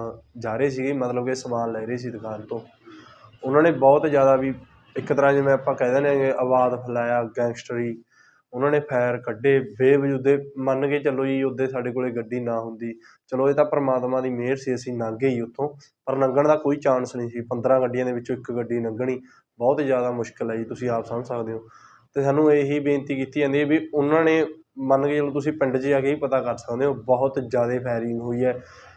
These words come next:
ਤੇ ਇਹ ਹੋਣਾ ਨਹੀਂ ਚਾਹੀਦਾ ਸੀਗਾ ਜੀ। ਮਤਲਬ ਕਿ ਉਹਦਾ ਬੈਰ ਸੀਗਾ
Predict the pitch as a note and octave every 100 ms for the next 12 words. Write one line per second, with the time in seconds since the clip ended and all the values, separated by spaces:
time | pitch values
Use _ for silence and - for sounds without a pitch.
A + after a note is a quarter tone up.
0 | _ C#3+ C#3+ D3 D3 - D3+ D#3+ E3+ E3+
1 | - - C#3 D3+ D#3 - A#2 A#2+ C#3 C3+
2 | C3+ C3+ C3 - _ _ C3+ C#3+ D3 D3+
3 | D#3+ D#3+ C#3 C3+ C3 - C3+ C3+ C3